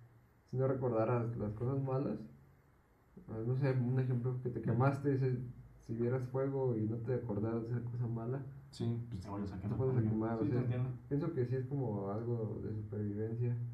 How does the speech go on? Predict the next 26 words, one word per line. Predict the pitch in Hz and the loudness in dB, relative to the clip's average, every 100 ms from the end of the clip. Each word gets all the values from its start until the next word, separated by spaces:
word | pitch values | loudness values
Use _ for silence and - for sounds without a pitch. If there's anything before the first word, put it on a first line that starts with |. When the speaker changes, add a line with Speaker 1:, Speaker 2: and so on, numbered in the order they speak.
| - - - - - - - - - - - - - - | -8 -14 -20 -20 -20 -20 -20 -20 -20 -20 -18 -18 -12 0
Speaker 2:
Pero | 160 160 | 2 4
Speaker 1:
Ese | - | 4
Speaker 2:
también | 156 151 165 | 4 4 4
creo | 185 - | 4 6
que | |
en | 180 | 6
Speaker 1:
instintivo. | 180 - 123 | 8 6 6
Speaker 2:
parte | - 139 120 107 | 6 4 2 0
ya | 123 | -2
estamos | 123 - 147 143 139 127 - - - - - - - - | -4 -4 -4 -4 -4 -6 -8 -14 -16 -20 -20 -20 -20 -8
O | 110 | -6
sea, | - | -4
con | 120 139 | -2 -2
el | 113 | -2
razonamiento | 110 110 113 107 110 110 110 | -2 -2 0 2 2 2 -2
que | |
tenemos | 113 107 110 120 120 | -2 0 0 0 0
ya | |
estamos | 120 127 127 127 - | -4 -4 -4 -4 -4
como | 113 104 90 | -4 -4 -2
para | 101 95 98 | -2 -2 -6
sobrellevar | - - 104 101 95 104 92 90 110 - | -8 -2 0 0 0 -2 -2 -2 -4 -6
todo | 107 107 | -4 -2
eso, | 104 - | -2 -4
saber | - 107 104 104 | -4 0 0 0
que, | - 117 | -2 -4